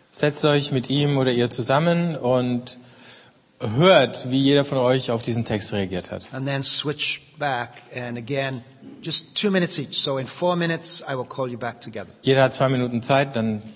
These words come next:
Speaker 1: tauscht ihr und in vier Minuten rufe ich uns alle wieder zusammen. Wieder da, wo ihr seid.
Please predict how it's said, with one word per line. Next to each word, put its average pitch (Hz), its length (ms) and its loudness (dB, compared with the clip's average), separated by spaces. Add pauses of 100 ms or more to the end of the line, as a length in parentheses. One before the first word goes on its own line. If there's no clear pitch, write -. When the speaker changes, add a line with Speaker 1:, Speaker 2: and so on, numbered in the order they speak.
(120)
Speaker 1:
tauscht 131 320 2
ihr 117 120 2
und 104 120 0
in 104 120 0
vier 120 260 -2
Minuten 107 360 0
rufe 101 220 -2
ich 104 80 -4
uns 101 140 -6
alle 87 200 -6
wieder 90 180 -6
zusammen. - 360 -10 (840)
Wieder - 160 -20
da, - 180 -20
wo 196 100 -12
ihr 180 120 -8
seid. 143 440 2